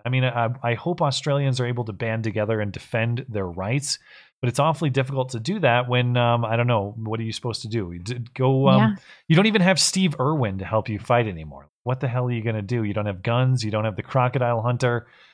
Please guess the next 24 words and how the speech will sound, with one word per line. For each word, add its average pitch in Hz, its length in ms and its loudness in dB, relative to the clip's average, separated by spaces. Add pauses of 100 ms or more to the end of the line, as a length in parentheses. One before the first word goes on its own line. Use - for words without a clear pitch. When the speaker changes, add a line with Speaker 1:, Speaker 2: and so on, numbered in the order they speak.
(460)
Speaker 1:
You're 113 140 -4
just 127 160 -2
gonna 123 160 -2
have 117 240 0
to, 110 240 -4
um, 101 360 -4 (160)
I 110 60 -4
don't 113 100 -4
know. 104 280 -6
You're 104 140 -12
just 98 140 -12
gonna 107 140 -4
have 104 120 -4
to 113 60 -6
get 98 140 -6
scrappy, 113 500 -4
I 73 80 -16
guess. 80 360 -10
But - 240 -18
seriously, 160 360 2
Speaker 2:
Narwhal 208 340 4
tusks 175 440 -2
for 160 180 -10
all. - 200 -12